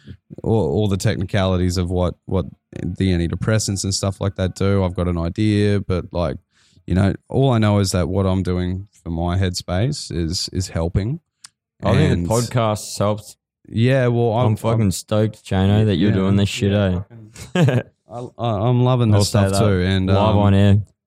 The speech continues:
Speaker 1: yeah,
Speaker 2: Fuck yeah.
Speaker 1: and <laughs>
Speaker 2: Fuck yeah, live on air.
Speaker 1: I appreciate it,
Speaker 2: <laughs>
Speaker 1: man. Like, I really do. And, um, I, I want this to be not, it does, it, I don't want it to just be purely focused on, like, I mean, if it was,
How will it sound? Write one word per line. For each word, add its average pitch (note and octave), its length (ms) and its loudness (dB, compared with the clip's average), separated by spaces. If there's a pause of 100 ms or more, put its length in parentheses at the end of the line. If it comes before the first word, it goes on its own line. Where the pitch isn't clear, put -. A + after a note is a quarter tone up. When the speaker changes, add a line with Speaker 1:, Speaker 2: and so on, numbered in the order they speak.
Speaker 1:
yeah, B2+ 240 2
Speaker 2:
Fuck A#2+ 240 2
yeah. G#2 240 4 (160)
Speaker 1:
and C3+ 140 0
<laughs> D3 120 4
Speaker 2:
Fuck A2+ 160 4
yeah, G#2 220 4
live G2+ 260 4
on G2+ 180 4
air. F#2+ 220 4
Speaker 1:
I - 100 2
appreciate B2 540 0
it, C#3 140 2
Speaker 2:
<laughs> - 20 2
Speaker 1:
man. F#2 240 -2
Like, G2 160 0
I G#2 40 0
really G#2 280 0
do. F#2 340 -2 (140)
And, F#2+ 380 0
um, F#2 400 0
I, G2 160 0 (100)
I F#2+ 80 -2
want G2 300 -2
this F#2+ 200 -2
to G2 100 -12
be F2+ 360 -2 (480)
not, B2+ 380 0
it A#2+ 120 2
does, C3+ 220 0
it, A#2 160 -2 (160)
I B2 80 0
don't C3+ 160 0
want A2+ 160 0
it G#2 60 0
to G#2+ 100 -2
just G2 240 -2
be G2 80 0
purely F#2+ 600 0
focused F2 520 -4
on, F2 180 -4
like, E2 220 -4 (420)
I - 60 -6
mean, G2+ 240 0
if A#2 160 -2
it B2 100 0
was, C3+ 680 0